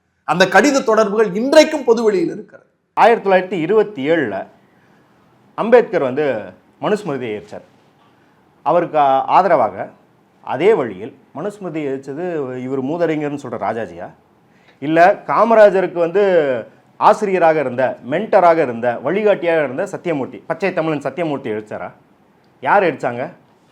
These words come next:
Speaker 2: பெரியார் தானே எழுச்சார் மனுஸ்மிருதியை. அதே போல பார்த்தீங்கன்னா, A Part Apart அப்படின்னு சொல்லிட்டு அம்பேத்கரை பற்றிய வாழ்க்கை வரலாறு அசோக் கோபால் அப்படிங்கிறவர் எழுதியது. இது வந்து நான் படிச்சதுலே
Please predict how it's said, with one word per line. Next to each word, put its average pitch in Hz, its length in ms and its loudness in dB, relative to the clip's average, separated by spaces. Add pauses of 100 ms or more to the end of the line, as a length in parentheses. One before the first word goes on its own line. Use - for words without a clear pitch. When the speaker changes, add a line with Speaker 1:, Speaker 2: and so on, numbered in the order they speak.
(220)
Speaker 2:
பெரியார் 190 300 4
தானே 190 160 0
எழுச்சார் 120 320 -4
மனுஸ்மிருதியை. 107 600 -14 (500)
அதே 196 220 -2
போல 175 160 -2
பார்த்தீங்கன்னா, 139 600 -6 (680)
A 147 140 -10
Part 220 220 4 (180)
Apart 165 360 0
அப்படின்னு 143 160 -12
சொல்லிட்டு 117 600 -6 (520)
அம்பேத்கரை 202 520 2
பற்றிய 139 380 -4
வாழ்க்கை 151 360 -2
வரலாறு 98 380 -10
அசோக் 156 340 -6
கோபால் 139 280 -6
அப்படிங்கிறவர் 107 460 -12
எழுதியது. 101 720 -12 (460)
இது 147 140 -2
வந்து 185 160 2
நான் 175 180 -2
படிச்சதுலே 190 760 -2